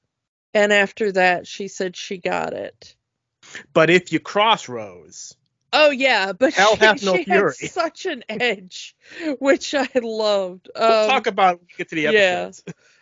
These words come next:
Speaker 1: Um, but, but mo-, moving on, uh, to round out the,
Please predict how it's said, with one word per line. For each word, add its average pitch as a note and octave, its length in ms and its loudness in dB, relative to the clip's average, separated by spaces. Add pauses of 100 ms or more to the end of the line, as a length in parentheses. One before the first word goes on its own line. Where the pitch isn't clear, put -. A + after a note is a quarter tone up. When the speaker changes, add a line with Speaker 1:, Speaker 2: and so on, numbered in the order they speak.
(200)
Speaker 1:
Um, B3+ 480 0 (220)
but, B3 460 0
but D#4 240 0
mo-, E4 260 -8
moving D#4+ 460 -8
on, A3+ 340 -6 (160)
uh, A3 260 -2
to C4 120 -6
round A3+ 300 0
out G3+ 200 0
the, F#3+ 320 -2